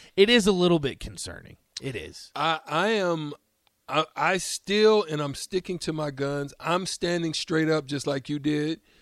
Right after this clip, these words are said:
Speaker 2: in the debate a little bit earlier. I'm not moving. Um, I think that the biggest thing that happened for Golden State, and I will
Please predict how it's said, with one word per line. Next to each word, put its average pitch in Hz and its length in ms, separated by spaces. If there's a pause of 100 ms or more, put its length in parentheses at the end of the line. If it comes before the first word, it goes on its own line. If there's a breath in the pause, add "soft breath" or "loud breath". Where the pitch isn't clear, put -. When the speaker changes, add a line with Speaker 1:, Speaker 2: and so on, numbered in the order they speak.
(200)
Speaker 2:
in 135 160
the 135 80
debate 139 340
a 139 40
little 139 200
bit 135 140
earlier. 147 500
I'm 131 240
not 147 220
moving. 147 480 (680)
Um, 131 840 (1600)
I 151 160
think 185 340
that 143 320 (800)
the 135 220
biggest 165 760
thing 147 320
that 135 220
happened 139 440
for 135 140
Golden 127 420
State, 110 540
and 113 180
I 107 140
will 104 240